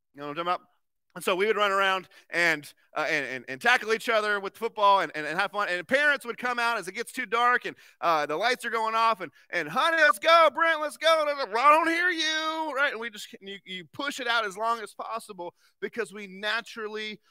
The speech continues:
resist calling. And this morning, we wanna look at a familiar story, a story of calling and of ignoring and rebelling,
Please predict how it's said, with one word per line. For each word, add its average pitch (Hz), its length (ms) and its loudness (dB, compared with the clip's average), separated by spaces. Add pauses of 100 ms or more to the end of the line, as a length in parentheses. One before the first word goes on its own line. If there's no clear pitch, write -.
(140)
resist 180 920 -8 (340)
calling. 117 600 -10 (1000)
And 160 100 -8
this 220 220 -8
morning, 247 360 -8
we 220 80 -8
wanna 214 260 -4
look 220 300 -4
at 185 120 -2
a 160 200 -2 (220)
familiar 247 480 -4
story, 185 480 -8
a 156 140 -4
story 226 680 -2 (220)
of - 120 -12 (140)
calling 294 760 -4 (1400)
and 160 140 -6
of 151 180 -2 (800)
ignoring 190 880 -12 (420)
and 123 180 -14
rebelling, 175 840 -8